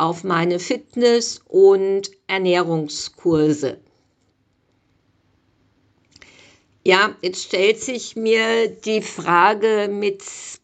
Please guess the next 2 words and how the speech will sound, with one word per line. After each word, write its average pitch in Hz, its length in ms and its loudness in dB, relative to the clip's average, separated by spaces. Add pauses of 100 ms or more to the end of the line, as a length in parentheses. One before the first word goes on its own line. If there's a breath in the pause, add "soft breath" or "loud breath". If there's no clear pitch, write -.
dieser 233 300 0
Vorgehensweise, 202 2250 0